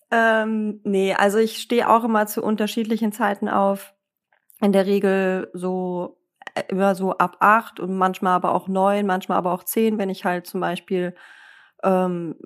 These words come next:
noch bis drei Uhr morgens irgendwie am Laptop gesessen hab oder so. Das ist total unterschiedlich. Also ich hab zwar super viele Projekte, aber die beziehen sich halt auch wirklich alle auf die Arbeit und es hat auch immer was mit Hund zu tun. Also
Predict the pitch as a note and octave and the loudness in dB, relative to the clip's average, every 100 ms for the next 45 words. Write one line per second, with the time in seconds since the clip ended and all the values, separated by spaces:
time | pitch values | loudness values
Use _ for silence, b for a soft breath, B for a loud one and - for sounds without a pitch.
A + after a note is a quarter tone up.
0 | - - F#3+ F#3 - F#3 - - G3 G3 | -12 -4 -2 -2 -4 -6 -4 0 0 0
1 | F3+ F3+ F#3 F#3 F#3 F#3 F#3 F3+ F3+ F3 | -2 -2 -2 -4 -4 -4 -4 -4 -4 -2
2 | G3 G#3+ G#3 G#3 G3 G3+ - G3+ G3 F#3+ | -4 -4 -8 -4 -4 -4 -6 -8 -6 -6
3 | F#3+ F3+ G3+ F3+ F3+ - - - G3 F3+ | -6 -6 -6 -6 -8 -12 -14 -6 -2 -2
4 | F3+ G#3 A3 - A3+ A3+ A#3+ A#3+ b b | -2 -4 -6 -6 -8 -4 -4 -6 b b
5 | b b b - G3+ G3+ G3+ A3 A3 - | b b b -2 0 2 0 -2 -2 0
6 | G3+ G3 F#3+ - _ - G3 A#3+ C#4 B3+ | 2 4 0 -4 _ -6 -6 -4 -4 -4
7 | - A3+ A3 G#3 G#3 A#3+ A3 F#3 F#3+ F#3 | -2 -2 -2 -2 -2 -2 -2 0 0 -2
8 | G3+ G3+ G3+ A3 G#3+ G3 - F#3 F3+ - | -2 -4 -2 -2 -2 -4 -4 -4 -4 -6
9 | F#3 F#3+ F#3+ F3+ - F#3 F3+ E3+ F3 - | -4 -6 -8 -12 -2 0 0 -2 -6 -6
10 | D#3+ F3+ G3 G3 G3 - F3 E3+ - F#3 | -2 0 0 -2 -4 -6 -10 -10 -8 -6
11 | - E3+ _ F#3 F#3 F3+ F3+ F3 - F3+ | -6 -10 _ -6 -4 -6 -10 -10 -8 -8
12 | F3 A3+ - D#3+ E3 A3 - E3 E3 | -8 -12 -12 -12 -12 -12 -8 -8 -8